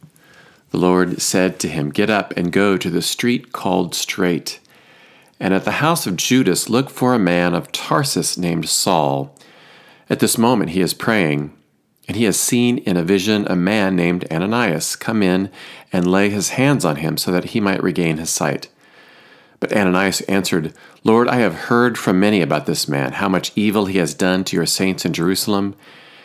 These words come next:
And here he has authority from the chief priests to bind all who invoke your name." But the Lord said to him, "Go, for he is an instrument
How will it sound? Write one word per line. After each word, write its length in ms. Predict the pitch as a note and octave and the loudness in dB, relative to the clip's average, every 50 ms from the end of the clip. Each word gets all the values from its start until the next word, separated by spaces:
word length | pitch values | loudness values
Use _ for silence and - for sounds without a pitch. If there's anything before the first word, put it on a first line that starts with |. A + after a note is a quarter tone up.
| - - _ _ | -20 -20 _ _
And 120 | - F2 E2 | -4 -4 -2
here 340 | - - A#2+ B2 B2+ B2+ | 0 2 2 4 4 2
he 140 | A#2 A2+ A#2 | 2 2 2
has 200 | G2+ F#2 F2+ E2 | 4 4 2 2
authority 560 | F2+ E2 - - A#2+ A#2 A2+ G#2+ F2+ D#2+ D#2 | 0 -2 -2 0 2 4 4 4 2 2 0
from 220 | C#2+ - - - D#2 | -2 -2 -4 -2 -2
the 100 | D#2 D2 | -2 -2
chief 360 | - - - B2 A2 - - | -2 -2 -2 -2 -2 -4 -6
priests 560 | - - A2 F2+ E2 - - - - - - | -4 0 0 0 0 -2 -6 -8 -8 -8 -6
to 100 | - - | -6 -4
bind 420 | E2 C#2+ F2+ F2+ F2+ E2+ D#2 D2+ - | 0 0 2 2 2 2 0 0 0
all 300 | - F2 F2+ F2 F2 E2 | 0 2 2 2 2 0
who 140 | E2+ G2 F2+ | -2 -2 -2
invoke 420 | F2 E2 D#2 E2 F2 F2 E2+ - | -2 -2 0 0 0 0 0 -2
your 140 | - E2 D#2+ | -2 -2 0
name." 480 | D#2 D#2+ E2 E2 D#2 D2 C#2+ C#2+ C#2 - _ _ _ _ _ _ _ _ _ _ _ _ _ _ _ - - - | 0 0 0 0 0 -2 -2 -6 -8 -12 _ _ _ _ _ _ _ _ _ _ _ _ _ _ _ -14 -10 -6
But 100 | - - | -2 0
the 100 | A2+ G2 | 2 4
Lord 340 | G2+ A2 A#2 A#2+ G#2+ E2+ | 4 4 4 4 2 0
said 260 | - - - C3 C3 C3 | 0 0 0 0 0 0
to 100 | - F2 | -2 -2
him, 160 | D#2+ D2+ D2+ | -2 -2 -2
"Go, 340 | - - G#2+ G2 F#2+ F2 D#2+ | 0 0 2 2 4 2 2
for 160 | D2+ - F#2+ | 0 -4 -6
he 260 | E2 - - A#2+ A2 | -6 -4 -2 0 2
is 280 | G#2 G2+ G2 F#2+ F2+ - | 4 4 2 2 0 -2
an 100 | G2+ - | -4 -2
instrument 540 | - C3+ C#3 C#3 - - F#2+ E2 D#2 D2 | 0 0 0 0 0 0 0 0 0 -2